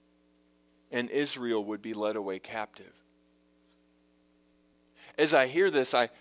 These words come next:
I can't imagine being Amaziah and hearing all of these things and maybe wanting to get, disagree with them, but hearing that, that now, now my sins are going to come upon my family because I have refused the Lord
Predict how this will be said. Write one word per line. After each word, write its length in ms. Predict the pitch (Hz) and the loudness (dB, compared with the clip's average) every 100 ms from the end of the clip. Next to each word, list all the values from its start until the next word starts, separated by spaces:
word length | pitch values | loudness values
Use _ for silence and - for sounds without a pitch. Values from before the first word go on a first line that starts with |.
| - - | -8 0
I 100 | 151 | 0
can't 280 | - 180 170 | 2 2 4
imagine 420 | 156 180 175 147 | 4 4 2 -2
being 260 | 147 139 | 0 0
Amaziah 720 | 151 170 160 135 160 180 165 | -2 -2 0 2 4 4 4
and 140 | 131 131 | 0 -4
hearing 380 | 165 185 175 - | -6 -4 -4 -2
all 320 | 151 180 208 | 4 4 4
of 120 | 196 151 | 2 -2
these 260 | 143 - | 0 0
things 640 | - 190 156 90 87 - - _ _ _ _ _ - - - | 0 0 -2 -6 -8 -10 -10 _ _ _ _ _ -20 -8 -2
and 180 | 170 | 2
maybe 300 | 175 226 240 | 4 2 0
wanting 360 | 202 185 180 165 | -2 0 0 -2
to 120 | 151 | -2
get, 240 | 147 170 151 | 0 -2 0
disagree 520 | 170 - 143 196 226 | 2 2 0 -4 -2
with 180 | 175 - | -4 -2
them, 180 | 156 | -2
but 140 | 151 147 | 2 0
hearing 460 | 180 247 226 170 | 0 -2 -2 0
that, 160 | 156 160 - - | 2 2 -2 -2
that 180 | 170 185 | 0 2
now, 680 | 180 208 240 247 214 180 170 - - - - - - | 0 0 2 2 2 0 -2 -14 -20 -20 -20 -20 -4
now 260 | 165 226 220 | 0 2 4
my 200 | 190 190 | 2 4
sins 540 | - 202 185 160 - - | 4 2 -2 -2 -2 -2
are 180 | 160 160 | -2 -2
going 260 | 160 160 | -4 -6
to 60 | 143 | -8
come 200 | 165 160 | -8 -8
upon 360 | - 160 147 | -8 -6 -4
my 160 | 143 117 | -2 -4
family 540 | - - 156 143 120 | -4 -6 -4 -4 -6
because 300 | 104 107 113 | -8 -8 -4
I 120 | 123 117 | -2 -2
have 180 | 107 | -2
refused 560 | 107 101 147 170 170 - | -8 -10 -10 -10 -8 -4
the 60 | 143 | -4
Lord 420 | 139 139 110 | -4 -2 -4